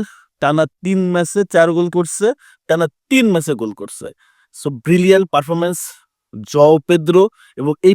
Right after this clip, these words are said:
পারফরম্যান্সটা আমরা ব্রাজিল দলে দেখতে চাই, আমরা তার পা থেকে অনেক অনেক গোল দেখতে চাই, কারণ আমাদের ব্রাজিলের স্বপ্ন হেক্সা পূরণ করার জন্য জোয়াও পেদ্রোর সামনে থেকে নাম্বার নাইনের এই রোলটা আমাদেরকে অনেক বেশি আশা জাগাচ্ছে, অনেক বেশি স্বপ্ন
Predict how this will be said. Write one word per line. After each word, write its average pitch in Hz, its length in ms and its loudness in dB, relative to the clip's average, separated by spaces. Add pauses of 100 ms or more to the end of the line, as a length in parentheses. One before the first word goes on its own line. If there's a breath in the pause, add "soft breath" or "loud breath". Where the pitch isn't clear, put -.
পারফরম্যান্সটা 170 680 -2
আমরা 156 160 0 (140)
ব্রাজিল 143 380 0
দলে 170 200 0
দেখতে 165 300 -2
চাই, 190 160 4 (440 loud breath)
আমরা 156 160 2 (100)
তার 143 220 4
পা 147 160 0
থেকে 143 160 -6
অনেক 143 260 0
অনেক 131 120 -4 (120)
গোল 139 140 2 (100)
দেখতে 127 240 -6
চাই, 117 200 -2
কারণ 165 200 4 (320 loud breath)
আমাদের 151 380 0 (100)
ব্রাজিলের 151 480 0
স্বপ্ন 160 360 -6 (200)
হেক্সা 147 340 -2
পূরণ 196 300 2
করার 139 260 -2
জন্য 147 160 -2 (120)
জোয়াও 139 240 -2
পেদ্রোর 147 340 0 (400 loud breath)
সামনে 165 400 0
থেকে 190 160 0
নাম্বার 156 320 0 (140)
নাইনের 151 300 0 (120)
এই 208 160 6
রোলটা 165 420 0 (280 loud breath)
আমাদেরকে 147 420 0 (100)
অনেক 147 140 0 (100)
বেশি 143 240 -6 (160)
আশা 175 160 -6
জাগাচ্ছে, 190 440 0 (320 loud breath)
অনেক 143 300 -2
বেশি 143 220 -6
স্বপ্ন 127 200 -8